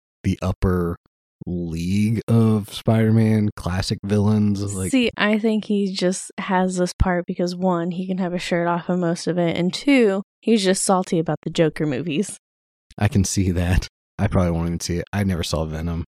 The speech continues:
Speaker 1: It's, it looks like just kind of like a generic superhero movie almost. Yeah.
Speaker 2: I honestly didn't even know he was a superhero.
Speaker 1: And I think he's kind of an
Speaker 2: Mm.
Speaker 1: anti-hero. Like I said, the character just
Speaker 2: Ooh.
Speaker 1: doesn't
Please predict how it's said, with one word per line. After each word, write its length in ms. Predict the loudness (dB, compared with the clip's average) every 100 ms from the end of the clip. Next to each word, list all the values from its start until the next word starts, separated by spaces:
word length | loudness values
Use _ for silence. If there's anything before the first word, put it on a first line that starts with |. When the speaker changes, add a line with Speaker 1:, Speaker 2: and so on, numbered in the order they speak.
| _ -6
Speaker 1:
It's, 420 | -6 -6 -10 -12 -20 _ _ _ _
it 180 | -2 -2
looks 320 | -2 -4 -4
like 140 | -4 -4
just 220 | -6 -8
kind 140 | -4 -4
of 60 |
like 120 | -4 -10
a 60 | -10
generic 720 | -6 -4 -2 -4 -4 -6 -12 -20 -18
superhero 540 | -10 -8 -6 -4 -4 -4
movie 300 | -4 -4 -4
almost. 600 | -4 -6 -6 -8 -10 -18 _ _ _ -10
Yeah. 260 | -6 -6 -10 _ _ _ _
Speaker 2:
I 60 | -4
honestly 440 | -2 -2 0 -2
didn't 220 | 0 -2
even 160 | -2 -2
know 100 | -2
he 140 | 0
was 100 | -2
a 40 | -4
superhero. 920 | -6 -8 -8 -12 -8 -8 -6 -6 -8 -14 _ _ _ _ _
Speaker 1:
And 680 | 4 6 6 4 2 0 -4 -2
I 60 | 2
think 200 | 2 2
he's 120 | 4
kind 120 | 6
of 80 | 8
an 100 | 6
Speaker 2:
Mm. 100 | 2
Speaker 1:
anti-hero. 640 | 0 2 2 2 2 0 -2 -8 _ _ _
Like 80 | -10
I 40 |
said, 240 | -4 -4 -2
the 80 | 0
character 500 | 4 6 8 8 8
just 240 | 6 4
Speaker 2:
Ooh. 40 | 4
Speaker 1:
doesn't 560 | 4 4 2 0 -6